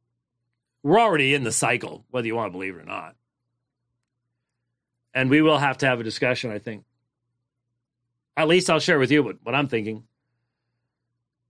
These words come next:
And you can hate me for it or anything else, but that's fine. Uh, but applying a biblical worldview here, you can see why.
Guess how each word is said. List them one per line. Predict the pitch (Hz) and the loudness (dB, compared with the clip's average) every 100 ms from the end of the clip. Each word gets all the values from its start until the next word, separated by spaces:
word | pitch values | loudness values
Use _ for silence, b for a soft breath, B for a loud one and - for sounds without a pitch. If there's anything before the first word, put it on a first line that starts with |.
| _ | _
And | 143 135 123 | 0 0 2
you | 131 | 0
can | 123 104 101 - _ _ _ | 0 -2 -6 -12 _ _ _
hate | - 147 | 0 0
me | 139 | 2
for | 131 139 143 | 0 2 2
it | 135 | 0
or | 107 101 | -2 -4
anything | 131 131 | -4 -2
else, | 135 127 - | 0 -2 -6
but | - | -10
that's | 117 | -10
fine. | - 135 113 101 - _ _ _ _ | -6 -6 -6 -10 -18 _ _ _ _
Uh, | 123 117 107 101 - _ _ _ _ _ _ _ | -6 -4 -4 -6 -10 _ _ _ _ _ _ _
but | 156 151 - _ _ _ _ _ _ - | 0 0 -4 _ _ _ _ _ _ -6
applying | 135 - 175 185 196 190 190 | -6 -2 2 2 0 -2 -2
a | 143 | -2
biblical | 123 90 160 165 170 147 | -4 0 0 2 0 0
worldview | 139 139 143 113 | 2 2 0 -4
here, | 107 | -6
you | 113 139 | -4 -2
can | 139 113 | -2 -4
see | - - 190 185 120 90 | -4 -4 -2 -2 -2 -4
why. | 98 117 147 110 82 - | -8 0 0 0 -6 -18